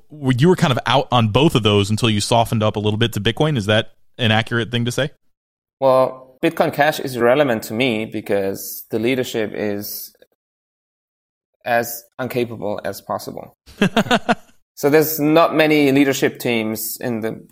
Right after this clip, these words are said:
Speaker 2: crypto community that are worse than Bitcoin Cash. Uh, maybe Tron <laughs> or some shi-, real shit
Speaker 1: <laughs>
Speaker 2: coins. But,
Speaker 1: Yes. <laughs>
Speaker 2: but if you don't, if you don't have good leadership and professionalism and, um,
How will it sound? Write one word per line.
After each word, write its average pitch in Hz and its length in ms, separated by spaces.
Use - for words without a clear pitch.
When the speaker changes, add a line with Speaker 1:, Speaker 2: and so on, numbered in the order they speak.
Speaker 2:
crypto - 240
community 113 380
that 104 140
are 101 540
worse 104 400
than 104 220
Bitcoin 101 260
Cash. 127 320
Uh, 101 180
maybe 127 260
Tron 113 480
<laughs> - 280
or 107 140
some 110 160
shi-, - 220
real 123 280
shit - 220
Speaker 1:
<laughs> - 40
Speaker 2:
coins. 269 480
But, - 300
Speaker 1:
Yes. - 580
<laughs> - 60
Speaker 2:
but 202 640
if 196 160
you 220 80
don't, 202 380
if 165 180
you 170 60
don't 160 140
have 143 200
good 143 160
leadership 131 400
and 117 140
professionalism 123 1000
and, 104 760
um, 98 760